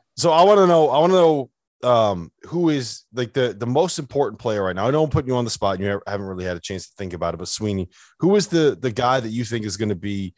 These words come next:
um, it doesn't matter which region, one guy that you think is gonna be the biggest X factor here kind of moving forward in terms of who can get to a Final Four, if that team can end up winning a national title.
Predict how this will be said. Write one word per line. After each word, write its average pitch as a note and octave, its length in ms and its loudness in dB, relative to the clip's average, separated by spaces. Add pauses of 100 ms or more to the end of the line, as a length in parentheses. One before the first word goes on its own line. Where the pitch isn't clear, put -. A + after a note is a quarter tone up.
(280)
um, G2 240 -2
it A#2 40 -6
doesn't D#3 220 2
matter C#3+ 160 0
which B2+ 220 -2
region, F#2 400 -4
one C#3+ 220 2
guy A#2 260 0
that G2 100 -10
you G#2 140 -10
think G2+ 200 -10
is F2+ 120 -8
gonna F#2 140 -6
be F2+ 100 -8
the F2+ 80 -8
biggest G2+ 500 -8
X - 240 -8
factor F2+ 420 -6
here F2+ 380 -8 (360)
kind G#2 180 -4
of F#2 40 -4
moving F#2 280 -4
forward E2+ 560 -8
in F2 80 -16
terms F2 280 -6
of F2 180 -6
who F#2 140 -10
can F2 140 -8
get F2 140 -8
to F2 100 -10
a E2 60 -8
Final F2 260 -8
Four, D3+ 340 -2
if G#2+ 60 -4
that F#2 160 -6
team F#2 160 -10
can F2 140 -8
end F2 100 -8
up E2+ 100 -8
winning E2 180 -10
a - 20 -8
national E2 360 -8
title. A#2+ 520 -2